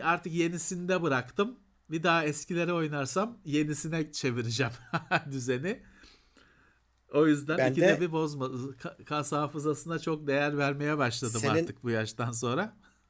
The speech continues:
Speaker 2: yaşadığın de-, benzer şu oldu. Halo'da, e, mesela, e, be-, benim hem farenin sağ tuşu, e, zoom'dur, silahın zoom'u. A D S modudur.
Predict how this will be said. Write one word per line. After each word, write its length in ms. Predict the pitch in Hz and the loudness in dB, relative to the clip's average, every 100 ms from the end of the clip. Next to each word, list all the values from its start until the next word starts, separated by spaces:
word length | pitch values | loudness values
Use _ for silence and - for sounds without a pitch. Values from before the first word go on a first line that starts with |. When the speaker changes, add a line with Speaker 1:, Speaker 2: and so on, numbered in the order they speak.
| - | -8
Speaker 2:
yaşadığın 600 | 127 143 131 147 156 135 | -4 -2 0 0 -2 0
de-, 240 | 135 143 - - - _ - 139 | 0 0 -2 -8 -8 _ -2 0
benzer 340 | 135 135 143 156 | 2 2 2 2
şu 180 | - 170 | 4 4
oldu. 400 | 131 120 208 220 _ - | 4 2 -2 -4 _ 0
Halo'da, 560 | 151 156 170 180 180 - | 2 4 6 6 4 0
e, 100 | 131 | -2
mesela, 440 | 131 135 139 139 - | -2 0 2 2 2
e, 200 | 120 113 | 2 2
be-, 140 | 131 | 0
benim 160 | 147 180 | 4 4
hem 140 | 190 | 4
farenin 500 | - - 147 143 160 | 0 0 4 6 4
sağ 340 | 160 156 160 170 | 4 6 6 6
tuşu, 380 | 127 226 233 - _ - | 0 2 2 0 _ -2
e, 240 | 135 135 - | 0 0 0
zoom'dur, 500 | 113 151 190 175 123 | 0 8 8 8 4
silahın 460 | - - 135 120 180 | 0 -2 2 4 4
zoom'u. 440 | 147 160 151 127 - _ - - - | 4 4 6 2 -2 _ -20 -16 2
A 220 | 131 135 | 4 6
D 120 | 135 | 4
S 220 | 131 151 143 | 4 4 6
modudur. 480 | 123 107 185 - | 4 2 -4 -6